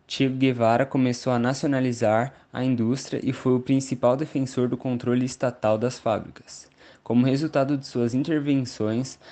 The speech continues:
a produção agrária caiu pela metade e a indústria açucareira, o principal produto de importação de Cuba, entrou em colapso. Entre a captura e a execução de Che Guevara na Bolívia,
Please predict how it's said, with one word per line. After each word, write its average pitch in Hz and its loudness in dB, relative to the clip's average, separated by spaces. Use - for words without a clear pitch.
a - -4
produção 139 0
agrária 120 2
caiu 120 0
pela 120 0
metade 123 -4
e 123 -2
a 127 2
indústria 123 0
açucareira, 110 -2
o - -14
principal 123 0
produto 123 -2
de 113 -4
importação 127 0
de 117 -2
Cuba, 123 0
entrou 120 0
em 110 0
colapso. - -2
Entre 113 -2
a 123 2
captura 156 0
e 185 6
a 170 4
execução 127 -2
de 107 -4
Che - -2
Guevara 113 -2
na 110 0
Bolívia, 120 0